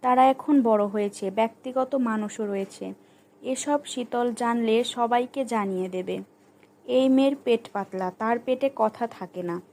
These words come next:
অগত্যা শীতল একা একটা রুমে থাকে। তার দরজা, তার রুমের দরজা সবসময় হাট করে খোলা থাকে।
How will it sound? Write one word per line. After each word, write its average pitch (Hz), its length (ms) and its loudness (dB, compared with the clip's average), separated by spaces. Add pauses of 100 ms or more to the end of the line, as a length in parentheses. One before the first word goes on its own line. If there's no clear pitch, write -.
(380)
অগত্যা 269 720 2
শীতল 269 500 -4
একা 233 400 -4
একটা 247 380 -4
রুমে 233 260 0
থাকে। 185 440 -8 (480)
তার 262 260 6
দরজা, 233 580 4
তার 247 300 4
রুমের 240 340 2
দরজা 220 480 2
সবসময় 269 640 -4
হাট 233 400 -8
করে 262 260 0
খোলা 202 300 -4
থাকে। 185 400 -10